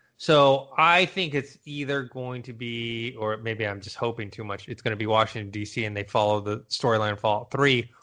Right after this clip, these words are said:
or, like you said, a brand new place. Where would you wanna see? If it's, if it's brand new,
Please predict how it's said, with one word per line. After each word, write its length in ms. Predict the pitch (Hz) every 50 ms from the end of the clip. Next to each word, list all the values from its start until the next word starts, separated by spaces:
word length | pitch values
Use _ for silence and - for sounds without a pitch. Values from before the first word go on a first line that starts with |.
| _
or, 340 | - 185 180 175 170 156 143
like 280 | 135 120 120 117 117 139
you 80 | 139
said, 240 | 127 - 131 120 107
a 20 | 107
brand 580 | 101 - 113 110 117 117 120 120 117 113 113 110
new 140 | 110 110
place. 360 | 104 _ _ 135 113 101 - 120
Where 240 | 120 135 156 180
would 200 | 185 185 170 135
you 220 | 120 127 135 156 156
wanna 280 | 135 127 113 104 101
see? 280 | 101 - - 110 101 101 110 _
If 140 | - 127 -
it's, 220 | 156 131 127 - 170
if 140 | 151 135
it's 140 | 151 139 127
brand 360 | - - 170 190 202 196 180
new, 260 | 160 143 131 123 117